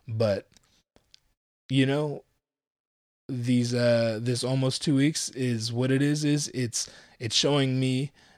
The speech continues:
that, 'cause it's not just the time, it's, I could do anything for two weeks. I could do anything for a month. But the fact that I've gone this long and I'm not miserable, that's what makes me happy. And that's what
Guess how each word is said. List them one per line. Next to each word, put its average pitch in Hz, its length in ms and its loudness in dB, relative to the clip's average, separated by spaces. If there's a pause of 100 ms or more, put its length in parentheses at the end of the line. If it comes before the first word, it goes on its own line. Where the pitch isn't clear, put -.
that, 110 540 -2
'cause 147 160 -2
it's 156 100 0
not 160 160 0
just 123 220 -4
the 104 80 -8
time, 107 440 -4 (480)
it's, 110 360 -4 (260)
I 127 200 4
could 147 100 6
do 117 160 0
anything 113 640 -2 (140)
for - 240 -6
two 113 180 -4
weeks. 101 240 -4
I 117 80 -4
could 131 120 0
do 123 120 0
anything 123 380 -2
for 104 160 -6
a 101 40 -2
month. 110 320 -4 (360)
But 117 100 -4
the 107 80 -6
fact 117 400 -2
that 110 300 0 (100)
I've 117 320 0
gone 117 300 0
this 120 240 -2
long 127 340 -2 (160)
and 113 300 -2
I'm 107 240 -4
not 113 260 -2
miserable, 156 680 -2 (360)
that's 113 440 -2
what 107 280 -4 (100)
makes 110 320 -4
me 104 120 -4
happy. 95 500 -10
And 120 200 -2
that's 107 240 0
what 107 280 -4